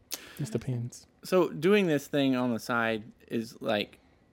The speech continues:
Speaker 3: obviously very important to you,
Speaker 1: Mm-hmm.
Speaker 3: and you need, it's more validating to have somebody who's there to, like, support you along the way and just
Speaker 1: Yeah.
Speaker 3: be like, "That's crazy, right? Look,
Speaker 1: Mm-hmm.
Speaker 3: look at where I've been. This is where I am now."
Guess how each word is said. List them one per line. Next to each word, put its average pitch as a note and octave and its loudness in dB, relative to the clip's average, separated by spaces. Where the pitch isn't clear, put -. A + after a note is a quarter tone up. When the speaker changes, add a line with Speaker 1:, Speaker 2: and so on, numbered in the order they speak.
Speaker 3:
obviously C3 2
very A2+ 2
important A2 -4
to A2 -10
you, F#2+ -4
Speaker 1:
Mm-hmm. B2+ 2
Speaker 3:
and A2 4
you G#2+ 0
need, G#2+ -2
it's - -4
more B2+ 2
validating G#2+ 0
to G#2 -10
have A#2 -6
somebody G2+ -4
who's G#2 -6
there G2+ -6
to, A2 -10
like, G2+ -12
support A2 -4
you A2 0
along G#2+ -4
the G2+ -6
way G#2+ -4
and G#2+ -6
just C3 -8
Speaker 1:
Yeah. B2 0
Speaker 3:
be - -2
like, F#2+ -6
"That's C#3+ 0
crazy, G#2 -2
right? G#2+ -2
Look, - -2
Speaker 1:
Mm-hmm. B2+ 2
Speaker 3:
look A#2+ 2
at A2 -4
where A#2 2
I've G#2+ -2
been. A#2 0
This A2 -6
is G#2+ -10
where A2 -6
I G#2 -6
am G2+ -8
now." A2 -8